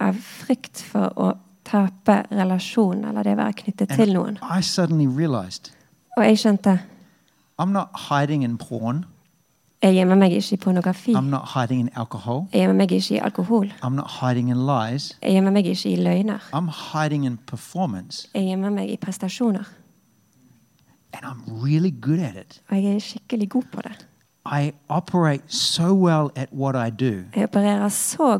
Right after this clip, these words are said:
Speaker 1: godt i det jeg gjør
Speaker 2: no one asks any questions.
Speaker 1: at det er ingen som stiller spørsmål.
Speaker 2: I have the right Christian behavior.
Speaker 1: Jeg har den riktige kristne
Speaker 2: I
Speaker 1: oppførselen.
Speaker 2: turn up to church.
Speaker 1: Jeg dukker opp i
Speaker 2: I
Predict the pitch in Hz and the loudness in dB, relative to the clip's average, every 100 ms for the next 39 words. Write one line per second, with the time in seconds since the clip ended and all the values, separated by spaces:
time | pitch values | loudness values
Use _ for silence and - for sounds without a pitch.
0 | 190 247 - - 190 190 185 185 - - | 0 -4 -6 -6 -2 0 0 0 -2 -6
1 | - _ _ - 135 143 - 135 135 - | -20 _ _ -2 0 0 0 -4 -4 -6
2 | 143 131 170 160 - 104 190 202 208 214 | -6 -4 -6 -6 -10 -6 -2 0 2 2
3 | 214 202 185 185 240 - 208 - - - | 0 -4 -4 -2 -2 -2 -8 -10 -16 -14
4 | - 131 143 131 147 - - 151 - 147 | -10 -6 -2 0 0 -2 -6 -6 -4 -4
5 | 123 - 110 110 120 151 - 226 185 202 | -4 -4 -6 -4 -4 -6 -6 -2 0 2
6 | 190 196 190 - 208 - 190 - 208 - | 2 0 -2 0 0 0 -4 -2 -4 -2
7 | 208 - 190 190 220 - 131 156 - 170 | -4 -2 -2 -2 -4 -2 0 0 -2 -8
8 | - 160 170 190 - - - 190 180 - | -4 -2 -2 -4 -14 -14 -4 -4 -4 -10
9 | _ _ 202 190 214 233 - 226 | _ _ -6 0 2 0 0 -2